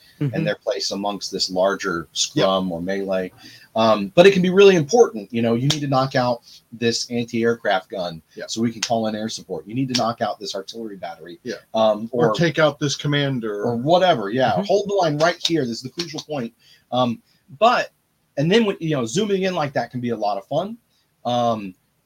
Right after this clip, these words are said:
Speaker 2: I say that sometimes, you know, if you really wanna do something big, but usually the players aren't gonna be in command of an army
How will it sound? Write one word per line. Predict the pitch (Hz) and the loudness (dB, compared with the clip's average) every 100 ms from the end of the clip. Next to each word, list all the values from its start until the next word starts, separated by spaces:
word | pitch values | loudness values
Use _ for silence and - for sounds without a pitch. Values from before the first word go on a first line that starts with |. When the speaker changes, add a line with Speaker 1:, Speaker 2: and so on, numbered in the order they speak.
| _ | _
Speaker 2:
I | 113 147 | -2 -2
say | 143 151 147 160 | 0 -2 0 -2
that | 139 120 - | -4 -6 -6
sometimes, | - 139 156 165 190 233 233 | -4 -4 -4 -6 -4 -6 -6
you | 135 | -4
know, | 127 127 135 | -2 -2 -4
if | 120 107 | -8 -10
you | 107 98 | -10 -8
really | 107 127 139 143 139 | -4 -2 -2 0 -2
wanna | 123 127 123 | -2 -4 -6
do | 113 117 123 120 | -8 -6 -6 -6
something | 131 123 120 113 | -8 -10 -6 -8
big, | 117 135 143 | -6 -6 -4
but | 160 | -4
usually | 226 262 240 | -4 -4 -4
the | 170 - - | -6 -8 -4
players | 180 170 | -4 -2
aren't | 147 139 | -4 -4
gonna | 135 | -6
be | 127 | -6
in | 123 | -8
command | _ 113 117 107 | _ -8 -6 -8
of | |
an | 87 | -12
army | 95 107 | -16 -18